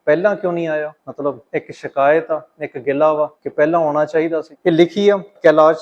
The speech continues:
ਸਤਿਆਰਥੀ ਹੋਣਾ ਨੇ। ਹੁਣ ਮੈਂ ਤੁਹਾਨੂੰ ਪਹਿਲਾਂ ਦੱਸ ਦਿੰਦਾ ਇਸ ਕਿਤਾਬ ਬਾਰੇ ਤੇ ਇਹਨੂੰ ਲਿਖਣ ਵਾਲਿਆਂ ਬਾਰੇ, ਕੈਲਾਸ਼ ਸਤਿਆਰਥੀ ਹੋਣਾ ਬਾਰੇ। ਨੋਬਲ ਪ੍ਰਾਈਜ਼ ਨਾਮ ਤੁਸੀਂ ਸੁਣਿਆ ਹੋਣਾ, ਇੱਕ ਬਹੁਤ ਵੱਡਾ ਨਾਮ ਆ। ਤੇ ਕੈਲਾਸ਼ ਸਤਿਆਰਥੀ ਹੋਣਾ ਨੂੰ ਉਹਨਾਂ ਦੇ ਕੰਮਾਂ ਲਈ,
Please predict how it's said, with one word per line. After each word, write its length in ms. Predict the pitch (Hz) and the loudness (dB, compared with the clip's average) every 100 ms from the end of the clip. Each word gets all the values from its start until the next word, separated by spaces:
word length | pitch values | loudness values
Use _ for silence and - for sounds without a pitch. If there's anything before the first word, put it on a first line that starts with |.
| - _ _ | -10 _ _
ਸਤਿਆਰਥੀ 680 | - - 147 143 139 185 180 | -16 -4 2 2 0 -6 -6
ਹੋਣਾ 240 | 175 180 | -6 -10
ਨੇ। 100 | 175 | -12
ਹੁਣ 260 | 165 - 160 | -14 -6 -2
ਮੈਂ 80 | |
ਤੁਹਾਨੂੰ 240 | 165 170 170 | -2 -2 2
ਪਹਿਲਾਂ 240 | 165 175 | 2 2
ਦੱਸ 260 | 143 139 - | 2 2 2
ਦਿੰਦਾ 260 | 160 165 156 _ _ _ 165 | -8 -8 -12 _ _ _ -2
ਇਸ 220 | 160 160 | -2 -2
ਕਿਤਾਬ 380 | - - 139 143 | -10 -2 -2 2
ਬਾਰੇ 360 | 160 160 156 151 | 2 4 2 -2
ਤੇ 420 | - 151 151 147 151 _ _ _ | -4 0 0 -2 -6 _ _ _
ਇਹਨੂੰ 300 | 151 147 156 | -6 -4 -4
ਲਿਖਣ 260 | 135 131 156 | -4 -4 -6
ਵਾਲਿਆਂ 420 | 147 147 143 156 | -2 0 0 0
ਬਾਰੇ, 240 | 156 151 160 _ - | -2 -4 -6 _ 0
ਕੈਲਾਸ਼ 320 | 143 143 139 | 2 2 0
ਸਤਿਆਰਥੀ 560 | 139 151 143 143 - | -8 -4 -2 -2 -6
ਹੋਣਾ 160 | 160 156 | -10 -8
ਬਾਰੇ। 240 | 151 147 151 143 | -8 -10 -12 -6
ਨੋਬਲ 360 | 147 151 185 | -4 -2 -4
ਪ੍ਰਾਈਜ਼ 360 | 180 180 170 170 _ - | 0 0 0 -2 _ -10
ਨਾਮ 220 | 139 143 | -6 -6
ਤੁਸੀਂ 280 | 143 151 165 | -6 -10 -8
ਸੁਣਿਆ 320 | 139 147 151 | -8 -8 -8
ਹੋਣਾ, 220 | 147 147 _ _ _ | -10 -18 _ _ _
ਇੱਕ 80 | - | -20
ਬਹੁਤ 340 | 123 151 175 151 | -8 -4 -4 -4
ਵੱਡਾ 340 | 135 123 151 | -8 2 2
ਨਾਮ 300 | 147 143 143 | 2 -4 -6
ਆ। 80 | 143 - | -12 -8
ਤੇ 280 | 135 139 - - | -6 -6 -10 2
ਕੈਲਾਸ਼ 360 | 151 147 160 | 6 6 6
ਸਤਿਆਰਥੀ 640 | 160 165 - 151 143 - 165 | 2 -10 -2 0 0 -2 -6
ਹੋਣਾ 220 | 160 165 | -6 -10
ਨੂੰ 180 | 165 160 _ | -12 -20 _
ਉਹਨਾਂ 220 | 147 160 156 | -6 -2 -2
ਦੇ 100 | 147 | -2
ਕੰਮਾਂ 420 | 147 143 156 156 | -2 -2 0 -2
ਲਈ, 180 | 156 | -4